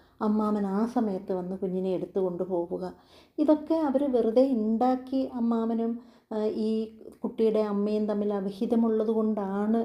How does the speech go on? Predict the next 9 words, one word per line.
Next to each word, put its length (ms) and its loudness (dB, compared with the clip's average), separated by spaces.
ഇങ്ങനെയൊന്ന് 480 0
സംഭവിച്ചത് 680 -2
എന്ന് 220 -2
പറഞ്ഞ് 360 -2
വേറെ 400 4
എന്തിനെങ്കിലും 680 2
മറച്ചു 340 -4
പിടിക്കാൻ 500 -4
ഇങ്ങനെയൊരു 460 0